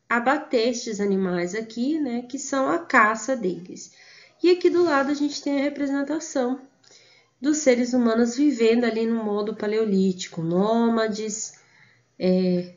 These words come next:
aqui pescando, aqui no fundo a gente tem um indivíduo que tá colhendo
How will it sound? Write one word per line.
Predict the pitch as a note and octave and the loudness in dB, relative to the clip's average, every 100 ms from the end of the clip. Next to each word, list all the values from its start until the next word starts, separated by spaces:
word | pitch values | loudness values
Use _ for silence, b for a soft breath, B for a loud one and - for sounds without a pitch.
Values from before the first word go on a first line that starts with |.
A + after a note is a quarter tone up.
| - | -8
aqui | F#3 - G3 F#3+ F#3 - - | -8 -4 -2 -2 -2 -8 -6
pescando, | F3 F3 - A3 A3+ A3+ A3 G#3+ | -4 -6 -4 2 2 2 0 -2
aqui | G#3 G3+ G3+ | -2 -2 -2
no | F#3+ | -2
fundo | G3+ G3 | -2 0
a | F#3+ | 2
gente | G3 F#3+ - | 0 -2 -4
tem | G3+ F#3+ F#3+ F#3 _ _ _ _ B B B B B _ | 0 2 2 -2 _ _ _ _ B B B B B _
um | - | 2
indivíduo | G3+ G3+ G3 G3 G3 F#3+ F#3+ | 4 4 4 2 2 0 -2
que | G3 | -4
tá | G3 F#3+ F#3+ F#3 - - | -2 2 4 2 -4 -4
colhendo | A3 A3 G#3 A3+ B3+ C4+ C#4+ - | -2 2 2 2 2 2 -2 -6